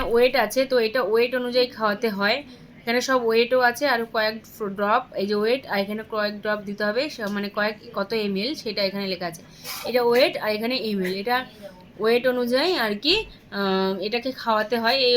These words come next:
ওষুধটা। যে বাচ্চা যত ওয়েট, সেই বাচ্চা এখানে ততটা লেখা আছে। আর ভিতরে তো ড্রপার দেয়া, দেওয়াই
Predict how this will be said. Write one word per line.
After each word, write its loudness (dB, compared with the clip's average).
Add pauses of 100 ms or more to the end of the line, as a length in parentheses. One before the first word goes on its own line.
ওষুধটা। -2 (200)
যে -4 (100)
বাচ্চা -4
যত -6
ওয়েট, -2
সেই -6
বাচ্চা -6
এখানে -10
ততটা -6
লেখা -4
আছে। -6 (440)
আর 2
ভিতরে 0
তো -2
ড্রপার 0
দেয়া, 0
দেওয়াই 0